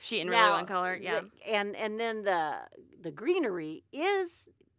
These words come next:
Speaker 2: believe it or not, that's a pale green.
Speaker 1: That's right.
Speaker 2: It's very, very, very pale green.
Speaker 1: So there are calla lilies embroidered on the bodice.
Speaker 2: A lot.
Speaker 1: Quite, quite heavily embroidered,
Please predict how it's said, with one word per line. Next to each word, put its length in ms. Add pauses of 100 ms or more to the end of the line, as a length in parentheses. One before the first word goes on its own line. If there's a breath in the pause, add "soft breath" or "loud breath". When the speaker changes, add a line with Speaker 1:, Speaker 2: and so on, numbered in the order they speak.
Speaker 2:
believe 240
it 100
or 60
not, 280
that's 180
a 60
pale 260
green. 340
Speaker 1:
That's 240
right. 220
Speaker 2:
It's 160
very, 440
very, 380
very 340
pale 280
green. 320 (500 soft breath)
Speaker 1:
So 140
there 180
are 40
calla 480
lilies 500
embroidered 540
on 200
the 80
bodice. 600 (140)
Speaker 2:
A 100
lot. 520
Speaker 1:
Quite, 480 (320)
quite 800
heavily 720 (760)
embroidered, 720